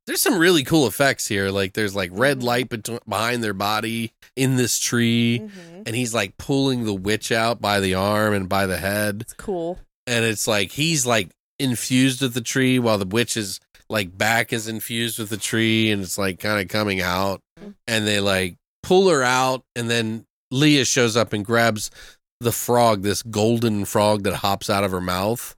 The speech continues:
Speaker 2: Mm-hmm.
Speaker 1: She's like, "Give me your power."
Speaker 2: <laughs>
Speaker 1: And then she just bites the head off the frog and all of a sudden has power.
Speaker 2: Yeah, now all of a sudden she's the tree witch.
Speaker 1: Right.
Speaker 2: Yeah.
Speaker 1: I forgot, like, there was other people that tried to leave again because when the girls came back, they finally say, "Fuck it."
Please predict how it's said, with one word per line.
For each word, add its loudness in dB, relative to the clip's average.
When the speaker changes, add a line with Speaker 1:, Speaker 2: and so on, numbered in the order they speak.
Speaker 2:
Mm-hmm. -20
Speaker 1:
She's -8
like, -2
"Give 0
me 2
your 2
power." 4
Speaker 2:
<laughs> -20
Speaker 1:
And 0
then 2
she -2
just -4
bites 0
the 0
head 2
off 2
the -2
frog 2
and -4
all 0
of -4
a -2
sudden -4
has -4
power. -4
Speaker 2:
Yeah, 2
now -2
all 2
of -4
a -8
sudden -4
she's -8
the -10
tree -12
witch. -14
Speaker 1:
Right. 2
Speaker 2:
Yeah. -4
Speaker 1:
I 2
forgot, 2
like, -2
there 0
was 0
other 2
people -4
that -4
tried 0
to -4
leave -2
again 0
because -4
when -4
the -4
girls -4
came -4
back, -4
they 0
finally 0
say, -2
"Fuck -2
it." -2